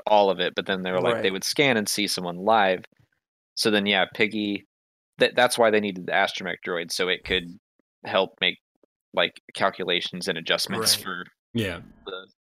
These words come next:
Speaker 2: <laughs>
Speaker 1: lift
Speaker 2: Piggy's
Speaker 1: off.
Speaker 2: like, "Let me do it, I'm thick." And he's, like, cl-, clapping his ass, <laughs>
Speaker 1: <laughs>
Speaker 2: like, winking at them. He's like, "Humans might not like it, but, <laughs> like, this thickness comes in use." <laughs> He's just
Speaker 3: Yeah, that w-,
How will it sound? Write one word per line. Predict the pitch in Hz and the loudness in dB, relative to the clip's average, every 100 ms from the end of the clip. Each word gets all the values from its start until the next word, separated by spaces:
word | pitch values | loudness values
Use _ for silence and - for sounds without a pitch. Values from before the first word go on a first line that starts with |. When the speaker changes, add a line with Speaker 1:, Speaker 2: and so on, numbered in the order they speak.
| - | -20
Speaker 2:
<laughs> | - - - - _ _ - | -20 -14 -14 -16 _ _ -6
Speaker 1:
lift | 98 - | -4 -2
Speaker 2:
Piggy's | 180 180 | 0 2
Speaker 1:
off. | 139 | 0
Speaker 2:
like, | 127 | 2
"Let | 135 131 | 2 2
me | 139 | 0
do | 123 117 - | -2 -4 -4
it, | 113 | -6
I'm | 107 | -6
thick." | 101 - 120 - | -8 -4 -4 -4
And | 107 | -10
he's, | 107 104 | -8 -10
like, | 101 | -12
cl-, | - - - | -16 -16 -8
clapping | - 120 - 117 | 0 2 0 -2
his | 110 | -4
ass, | 110 110 160 - | -4 0 -2 -2
<laughs> | |
Speaker 1:
<laughs> | - | -4
Speaker 2:
like, | 165 - | -4 2
winking | 151 143 139 | 4 4 4
at | 139 | 4
them. | 139 - - - | 2 -8 -12 -4
He's | 147 | 0
like, | 143 | 2
"Humans | 175 190 180 139 | 6 6 6 4
might | 139 127 | 2 4
not | 123 | 2
like | 123 127 123 | 4 2 2
it, | 127 117 | -2 0
but, | 120 117 - | -2 -2 -2
<laughs> | 113 | -2
like, | 156 - - - 139 | -2 -4 -6 -4 0
this | 143 127 | 4 4
thickness | 151 156 139 135 - | 4 2 2 0 4
comes | 151 143 | 4 4
in | 131 131 | 0 4
use." | 151 151 - - | 6 6 6 4
<laughs> | - 185 - | 2 -2 -4
He's | 156 - - | -8 -8 -6
just | - - - - | -4 -4 -4 4
Speaker 3:
Yeah, | 156 156 | 8 10
that | 180 | 10
w-, | 185 | 8